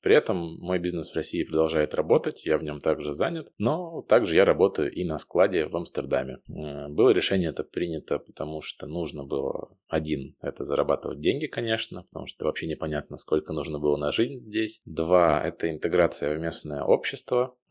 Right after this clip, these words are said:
и просто какое-то занятие. А, стоит отметить, что работая на складе первое время, я вообще не знал языка. Здесь общаются все на английском.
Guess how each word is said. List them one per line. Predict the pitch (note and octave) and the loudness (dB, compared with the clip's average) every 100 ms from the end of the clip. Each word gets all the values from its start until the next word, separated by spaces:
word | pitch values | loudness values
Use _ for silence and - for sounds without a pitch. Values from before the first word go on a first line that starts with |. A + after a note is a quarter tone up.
| G2+ F2 F2 | -6 -6 -6
и | E2 F2+ G2 E2+ D#2 | -4 -2 0 0 -2
просто | - E2 - - D2+ D2+ - - | -2 -4 -4 -6 -4 -4 -6 -8
какое-то | - - E2+ D#2+ D2+ | -8 2 2 2 0
занятие. | D2+ C#2+ C#2 - - - | 0 -2 -6 -4 -6 -6
А, | E2 D#2 D#2 D#2 D#2 D#2 | -10 -8 -8 -8 -10 -12
стоит | - A2+ F#2+ | 4 6 6
отметить, | - G2 D#2+ | 2 -2 0
что | - - D#2+ - - | -2 -2 -4 -6 0
работая | F#2+ F#2 G#2+ G2 E2 | 2 4 4 6 4
на | E2 | 4
складе | D#2+ - F2+ D#2 | -4 2 2 2
первое | - F2 D#2+ | 0 2 4
время, | D#2 E2+ E2 D2+ | 2 0 -2 0
я | E2 | 2
вообще | D#2 - D#2 | 2 -2 -8
не | D2 | -6
знал | D#2 D2+ | -4 -2
языка. | D2 C#2+ D2 - D2 - _ | -2 -4 0 2 2 -2 _
Здесь | D#2+ D#2 D#2 | -4 -2 -2
общаются | - - D#2 D2 - | -6 2 2 2 -4
все | - D#2+ | -6 -8
на | D2+ | -6
английском. | D2+ D2+ A2+ - - D3+ | -8 -2 -2 -2 -8 -10